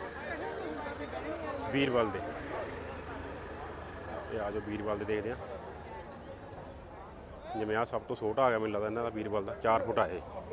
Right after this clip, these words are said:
ਇਹ ਹੈਗਾ ਪਝੱਤਰ ਦਾ। ਆ ਆ ਗਿਆ ਰੂਟਾਵੀਟਰ।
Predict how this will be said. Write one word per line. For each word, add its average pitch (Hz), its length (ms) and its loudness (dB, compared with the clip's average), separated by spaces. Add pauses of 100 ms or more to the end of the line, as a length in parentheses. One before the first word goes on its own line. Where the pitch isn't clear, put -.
(720)
ਇਹ 110 120 2
ਹੈਗਾ 117 440 8 (560)
ਪਝੱਤਰ 135 360 6
ਦਾ। 95 120 4 (4000)
ਆ 110 40 4
ਆ 113 200 8
ਗਿਆ 117 140 6
ਰੂਟਾਵੀਟਰ। 110 500 2